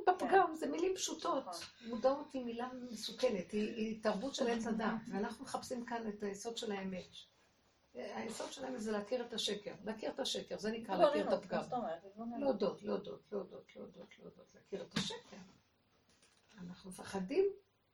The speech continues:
Speaker 1: אנחנו מאוד אמיתיים, ואין פה שקר, זו תרבות נורא יפה. הכל מעוות, לא יוכל לתקון. קהלת אומר את זה כבר אז. הכל מכוסה.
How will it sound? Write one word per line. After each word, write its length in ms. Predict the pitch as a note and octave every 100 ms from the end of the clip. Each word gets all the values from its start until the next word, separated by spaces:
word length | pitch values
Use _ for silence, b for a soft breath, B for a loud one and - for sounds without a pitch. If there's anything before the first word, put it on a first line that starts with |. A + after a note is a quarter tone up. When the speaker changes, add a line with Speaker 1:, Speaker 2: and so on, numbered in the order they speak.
| _ _ _ _ -
Speaker 1:
אנחנו 420 | G#3 G3 A#3+ G#3+
מאוד 260 | G3+ G#3 C#4+
אמיתיים, 1040 | E4 C#4+ - C4+ A#3+ B3 A#3+ A3 G3+ F3 F3+
ואין 400 | G#3 C4 F4 -
פה 120 | A#3
שקר, 680 | - - F#3 - F#3+ G#3 - -
זו 60 | -
תרבות 380 | F3+ G3 A#3 A3+
נורא 200 | F#3 G3
יפה. 380 | G#3+ - F#3 F3+ - _ _ _ _ _ _ _ _ _ -
הכל 840 | - - F4 - - - - - -
מעוות, 600 | B3+ A#3 E3+ - F3+ -
לא 60 | G#3
יוכל 300 | G#3+ - -
לתקון. 420 | F2 - - - - b b
קהלת 480 | - - F#4 F#4+ -
אומר 180 | - -
את 220 | - -
זה 80 | F3+ -
כבר 180 | - -
אז. 240 | G#3 - - _ _ _ _ _ _ _ _ _ _ _ _ _ _
הכל 260 | A#3+ D4 C#4+
מכוסה. 580 | - F#3+ - - G#3+